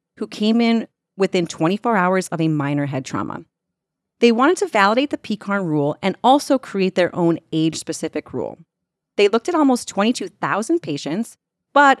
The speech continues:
only about four hundred of those were less than three months old. The sensitivity of Pekarn, they found, for clinically important T B I was a hundred percent,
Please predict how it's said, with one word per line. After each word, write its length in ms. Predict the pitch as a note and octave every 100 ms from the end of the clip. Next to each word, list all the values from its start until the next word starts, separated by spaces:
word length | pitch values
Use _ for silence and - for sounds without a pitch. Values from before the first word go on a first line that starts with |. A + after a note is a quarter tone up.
| -
only 240 | A#3+ C#4+
about 260 | C#4 A3 -
four 260 | - F#3+
hundred 260 | F#3+ G#3+ G#3+
of 80 | F#3+
those 340 | D#3 D#3 D#3
were 100 | E3
less 260 | D3+ C#3+ -
than 160 | D#3
three 160 | C#3+ C#3+
months 280 | C3 B2+ -
old. 320 | B1+ G1+ F3 _ _ _ _ _ _
The 80 | G3+
sensitivity 880 | - B3 B3 E4+ D#4+ D#4 C#4+ C#4+ -
of 180 | F#3+ -
Pekarn, 600 | - G#3 - B2+ - E3+
they 120 | D#3+ D#3+
found, 480 | - B2 C#3+ F3+
for 140 | - F3+
clinically 480 | - G3+ G#3+ C4+ C4+
important 440 | C4 F#3+ F#3 F#3+
T 180 | - F#3
B 160 | G3
I 280 | D3 C3+ G3
was 240 | G#3+ E3 E3
a 40 |
hundred 460 | - - D#3+ D#3+ -
percent, 500 | D3 B2 - -